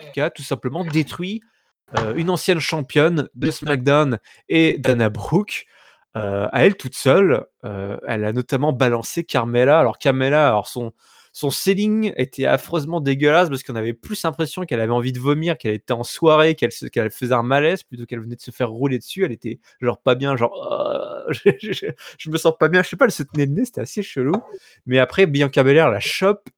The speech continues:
et la balance par-dessus les containers. Donc assez impressionnant. Et du coup,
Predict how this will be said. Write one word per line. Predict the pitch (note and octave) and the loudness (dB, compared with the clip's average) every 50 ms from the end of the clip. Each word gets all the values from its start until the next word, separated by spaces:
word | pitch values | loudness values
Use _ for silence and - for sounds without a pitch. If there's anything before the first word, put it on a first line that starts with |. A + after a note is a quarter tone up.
| _ - | _ -8
et | A#2 | -6
la | G2+ G#2 G#2 | -4 -6 -6
balance | A2+ A#2+ A#2+ F3+ E3 E3+ F#3+ G3 - - | -6 -2 -2 0 0 0 -2 -4 -6 -6
par-dessus | - - C#3+ C3+ B2+ B2 D#3 - - - E3 | -6 -4 -2 -2 -2 -4 -6 -6 -6 -6 -4
les | C3+ B2+ | -4 -4
containers. | - - C3+ C3 - - B2 A#2+ C3 D#3 G3+ F#3 B2+ - _ _ _ _ _ | -4 -6 -10 -8 -4 -4 -2 -2 -2 -2 -2 -4 -6 -10 _ _ _ _ _
Donc | - - | -8 -8
assez | F3 - - A#3 | -6 -4 -2 0
impressionnant. | A#3 - - - F3+ - - - C#3+ B2+ B2+ D3 G3+ B3+ - _ _ _ _ _ _ _ _ _ _ - | 0 0 0 0 -2 0 0 -2 0 0 2 0 0 -2 -6 _ _ _ _ _ _ _ _ _ _ -2
Et | A3+ A3+ | -2 0
du | E3 C#3 C3 | 0 -2 -6
coup, | - - - E3+ G3 A3+ B3+ A3+ | -6 -6 -4 -2 0 2 2 0